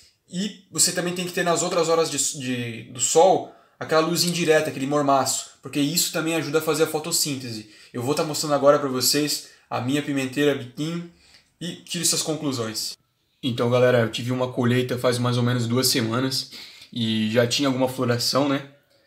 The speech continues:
As pimentas já tavam começando a formar de novo e eu já vou ter uma colheita daqui a pouco também, ó. Notem que tem, a floração já tá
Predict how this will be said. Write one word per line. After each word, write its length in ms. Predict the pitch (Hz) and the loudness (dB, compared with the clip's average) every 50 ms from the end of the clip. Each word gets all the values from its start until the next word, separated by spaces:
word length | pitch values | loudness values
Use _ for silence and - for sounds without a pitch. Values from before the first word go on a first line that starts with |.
| _ _ _ - | _ _ _ -14
As 100 | - 117 | -14 -12
pimentas 360 | - - 117 113 117 117 123 | -8 -4 -4 -2 -2 -2 0
já 120 | 120 120 117 | 0 2 2
tavam 200 | 120 117 120 120 | 2 2 0 0
começando 320 | 127 123 117 - 127 117 | -4 -4 -2 -2 -2 -2
a 40 | 117 | -2
formar 260 | - 123 113 117 120 | -2 0 2 2 2
de 100 | 120 117 | 2 2
novo 380 | 117 117 135 139 143 156 - - _ - - - - | 2 2 2 0 0 -2 -10 -16 _ -20 -20 -12 -4
e 80 | 120 123 | 0 0
eu 80 | 131 | 2
já 100 | 131 147 | 2 2
vou 120 | 139 139 147 | 0 -2 -2
ter 100 | 143 165 | 0 0
uma 160 | 151 156 156 | 0 0 0
colheita 500 | 156 175 160 143 143 147 147 165 165 165 | 0 2 2 4 4 2 2 2 0 0
daqui 200 | 139 143 - 165 | 0 -2 -2 -2
a 40 | 160 | -2
pouco 300 | - - 160 156 156 - | 0 0 -2 -2 -2 -2
também, 360 | - 170 170 156 135 120 110 | -2 0 2 2 2 0 0
ó. 100 | 107 107 - - _ _ _ _ - - - - - _ - | -2 -6 -10 -16 _ _ _ _ -20 -18 -18 -20 -20 _ -8
Notem 260 | 117 117 117 127 131 | -4 -4 -2 -2 -4
que 80 | 123 - | -6 -4
tem, 320 | 135 131 127 123 120 - - | -4 -2 -2 -2 -6 -6 -4
a 80 | - 120 | -4 -2
floração 480 | 123 131 123 123 117 - 131 127 127 | 0 0 0 0 0 0 -2 -2 0
já 160 | 120 123 127 131 | 2 4 4 4
tá 480 | 131 135 131 127 127 127 - - _ | 6 8 6 6 6 4 -4 -14 _